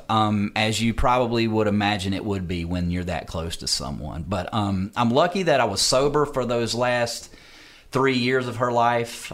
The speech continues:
Um, I created so much chaos and havoc in her life and everybody's life when I was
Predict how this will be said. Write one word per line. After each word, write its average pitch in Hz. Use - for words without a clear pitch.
Um, 98
I 101
created 104
so 110
much 104
chaos 110
and 98
havoc 101
in 98
her 98
life 90
and 87
everybody's 92
life 87
when 90
I 87
was 87